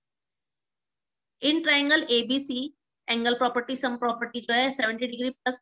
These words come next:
एक्स प्लस एक्स is equal to वन एटी डिग्री। सॉल्व करने के बाद हमें मिला सेवेंटी डिग्री प्लस टू एक्स is equal to वन एटी डिग्री।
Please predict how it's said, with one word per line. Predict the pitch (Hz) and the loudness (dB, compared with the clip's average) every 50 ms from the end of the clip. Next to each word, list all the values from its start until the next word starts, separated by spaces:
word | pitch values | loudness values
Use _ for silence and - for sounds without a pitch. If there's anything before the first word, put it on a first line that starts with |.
| - | -6
एक्स | 226 - - - | -6 -6 -6 -6
प्लस | - 240 226 247 262 | -4 -2 -2 -2 -4
एक्स | 226 226 - 247 | -6 -6 -4 -6
is | 233 | -6
equal | 226 247 240 254 226 226 | -4 -4 -4 -4 -4 -2
to | 214 240 254 233 | -2 -2 -2 -2
वन | 220 214 | -2 -4
एटी | 214 214 - 247 | -4 -4 -4 -6
डिग्री। | 233 240 240 247 277 285 277 - - - - - | -6 -6 -4 -4 -4 -4 -6 -8 -18 -20 -20 -18
सॉल्व | - - 247 226 233 240 | -8 -2 2 2 2 2
करने | 233 233 233 240 | 0 -2 -4 -4
के | 233 247 | -2 -4
बाद | 233 233 233 247 | -2 -2 -2 -2
हमें | 254 254 240 240 | 0 -2 -2 -2
मिला | 240 233 226 233 247 | -2 -2 -2 -2 -2
सेवेंटी | 247 - 233 220 220 220 233 | -2 -2 -2 -2 -2 -4 -6
डिग्री | 240 233 226 233 240 | -8 -6 -6 -6 -6
प्लस | 240 _ 247 240 - - | -4 _ -4 -4 -4 -4
टू | 247 226 220 | -4 -2 -2
एक्स | 226 226 - 254 | -2 -2 -4 -6
is | 233 | -6
equal | 240 240 - 247 226 226 220 254 | -6 -8 -6 -4 -4 -4 -2 0
to | 247 | 0
वन | 240 240 | 0 0
एटी | 240 240 240 247 | -2 -2 -4 -6
डिग्री। | 240 240 240 254 277 302 285 - | -6 -4 -2 -2 -2 -2 -4 -8